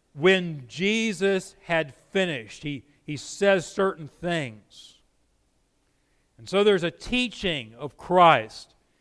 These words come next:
where clearly he is focused on those that whom God the Father is working in their hearts. So when he sat down, he was assuming the posture of a rabbi,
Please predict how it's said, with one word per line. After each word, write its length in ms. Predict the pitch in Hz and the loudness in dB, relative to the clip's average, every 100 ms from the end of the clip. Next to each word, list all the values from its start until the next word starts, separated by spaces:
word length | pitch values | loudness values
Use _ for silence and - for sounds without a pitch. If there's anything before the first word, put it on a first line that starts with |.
| _ _ _ - | _ _ _ -2
where 140 | 165 | -2
clearly 440 | 160 190 202 185 156 | 0 2 2 2 -2
he 140 | 160 | -2
is 180 | 147 - _ _ | -6 -10 _ _
focused 640 | 214 240 240 214 170 - - | 4 4 2 -4 -4 -6 -12
on 300 | 160 160 156 | -6 -6 -4
those 420 | 160 170 165 147 | -2 0 -2 -4
that 160 | 170 - | -14 -10
whom 360 | 160 175 156 - 123 | -8 -8 -10 -16 -4
God 380 | 165 180 185 175 | 4 6 6 2
the 60 | 156 | -4
Father 440 | 170 165 156 151 135 | 0 0 0 -4 -10
is 180 | 127 | -16
working 400 | 127 160 165 147 | -6 -4 -4 -6
in 120 | 143 139 | -10 -10
their 120 | 120 | -12
hearts. 560 | 120 123 - - - _ _ _ _ _ | -10 -12 -12 -20 -20 _ _ _ _ _
So 160 | - 190 | 0 0
when 260 | 170 262 269 | 4 4 4
he 180 | 262 | 0
sat 340 | - 233 202 160 | 0 4 4 4
down, 400 | 202 190 139 113 _ _ | 0 0 -2 -10 _ _
he 180 | 233 262 | -4 -2
was 140 | 226 | -2
assuming 520 | 190 - 233 233 202 | -4 -2 -2 -2 -4
the 80 | 175 | -6
posture 520 | - 208 202 - 202 | -4 0 0 0 -4
of 80 | 175 | -2
a 80 | 156 | -2
rabbi, 640 | 147 185 190 160 139 110 | 2 2 4 2 2 0